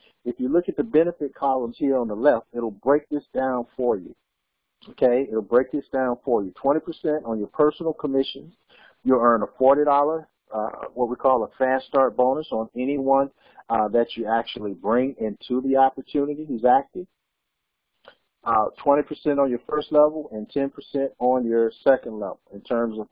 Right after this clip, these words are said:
overriding commissions. When you total those up, that's where your fifty percent comes into play, and you can earn weekly bonuses. Once again, I keep saying this, we'll detail this in training 'cause it,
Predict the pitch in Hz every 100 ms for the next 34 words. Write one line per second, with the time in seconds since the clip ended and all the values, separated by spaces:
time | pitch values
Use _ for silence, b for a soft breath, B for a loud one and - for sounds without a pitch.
0 | - 123 131 123 117 110 107 107 107 _
1 | _ _ _ - 113 117 107 - - _
2 | _ _ _ _ _ _ _ 101 104 -
3 | 143 160 156 156 156 - 110 110 113 117
4 | - 135 120 - - - - 120 - 143
5 | 139 139 135 131 135 123 123 135 131 135
6 | _ _ _ 123 127 131 123 120 113 120
7 | 120 117 104 120 - 110 107 107 107 101
8 | - - - _ _ _ _ _ _ -
9 | 117 - 175 165 101 98 - 135 - 156
10 | 147 117 101 - 117 117 135 147 156 131
11 | 123 120 110 107 143 135 135 135 123 107